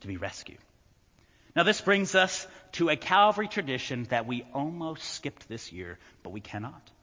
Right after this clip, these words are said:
We did the scripture reading with the kids. Uh, Brother Don sang, "O Holy Night." Well, there's another Calvary Christmas tradition. Normally,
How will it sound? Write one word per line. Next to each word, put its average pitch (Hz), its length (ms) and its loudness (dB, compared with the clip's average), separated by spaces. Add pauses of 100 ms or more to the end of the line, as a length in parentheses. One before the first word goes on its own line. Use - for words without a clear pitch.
(260)
We - 100 -16
did 107 200 -8
the 110 140 0
scripture 127 420 -4
reading 127 300 0
with 123 160 -4
the 135 80 -10
kids. 135 460 -4 (360)
Uh, 65 120 -10
Brother 101 240 -6
Don 131 380 6
sang, 131 240 0
"O 135 160 0
Holy 131 300 0
Night." 131 260 2
Well, 185 100 0
there's 277 160 0
another 196 340 2
Calvary 117 520 2
Christmas 113 400 -8
tradition. 104 500 -6 (260)
Normally, 143 540 2